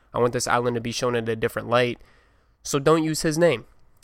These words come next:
That first video they released used his name. So that dude was like, "You know what? Fuck you.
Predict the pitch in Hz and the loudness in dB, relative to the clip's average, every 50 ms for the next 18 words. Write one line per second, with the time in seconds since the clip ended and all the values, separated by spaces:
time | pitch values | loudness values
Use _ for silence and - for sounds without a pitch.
0 | - - - 127 131 - - 175 165 135 135 147 214 208 185 151 147 135 131 131 | -12 -6 -4 -4 -4 -2 -2 -2 -4 -2 -4 -4 -4 -2 -2 -2 -2 -2 -2 -2
1 | 139 143 143 - - - 135 143 160 160 - 170 160 151 165 180 180 160 131 120 | -2 -4 -4 -6 -8 -8 -6 -6 -6 -4 -4 -4 -4 -2 0 0 0 0 0 -4
2 | - - - 156 160 147 143 135 135 127 131 135 127 - 143 139 160 165 - - | -4 -4 -2 -2 -2 -2 -2 -4 -2 -2 -2 -2 -2 -2 0 2 2 2 0 -2
3 | - - - - 175 196 - - 156 165 196 208 156 131 | -8 -8 -4 -2 -2 -2 -4 -6 -6 -6 -4 -2 -4 -4